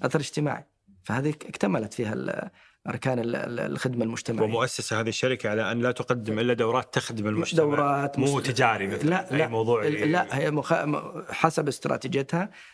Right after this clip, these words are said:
Speaker 1: أنها ت-، ت-، تركز على احتياجات المجتمع، تطوير القطاع. يعني مثلًا في مثل النموذج عملنا اللي سألت عنه، هو كان يسير على خطين: تطوير القطاع غير ربحي اللي هي الجمعيات والمؤسسات، وبناء الكفاءات والقدرات اللي هم الشباب والعاملين في القطاع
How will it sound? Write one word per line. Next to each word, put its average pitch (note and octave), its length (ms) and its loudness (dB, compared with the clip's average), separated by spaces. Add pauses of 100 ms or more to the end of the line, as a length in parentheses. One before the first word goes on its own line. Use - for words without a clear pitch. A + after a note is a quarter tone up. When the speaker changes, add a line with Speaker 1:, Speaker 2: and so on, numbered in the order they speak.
(120)
Speaker 1:
أنها C#3+ 260 2
ت-، C3+ 140 -2
ت-، - 260 -4
تركز - 480 -2
على A#2+ 100 -2
احتياجات B2+ 480 -2
المجتمع، B2+ 480 -4
تطوير B2 320 -2
القطاع. - 420 -2 (300)
يعني B2 140 2
مثلًا C#3 260 2
في B2+ 140 -6
مثل C#3+ 200 0
النموذج C3 420 0
عملنا A#2+ 300 -2
اللي - 240 -2
سألت A#2 300 -4
عنه، C3+ 300 -2 (400)
هو E3+ 320 2 (240)
كان E3+ 160 2
يسير E3+ 220 0
على E3 140 2
خطين: - 360 -2 (440)
تطوير D3+ 300 2
القطاع D3+ 260 2
غير C3 240 0
ربحي G#3+ 300 -4 (340)
اللي A#2+ 120 -2
هي A2+ 40 0
الجمعيات A#2 580 -2
والمؤسسات، C3+ 500 -2 (340)
وبناء E3 300 4
الكفاءات C#3+ 520 0
والقدرات C3+ 460 0
اللي A#2+ 120 -2
هم B2 140 -2
الشباب A#2+ 440 -2
والعاملين A2+ 400 -2
في - 80 -10
القطاع - 420 -4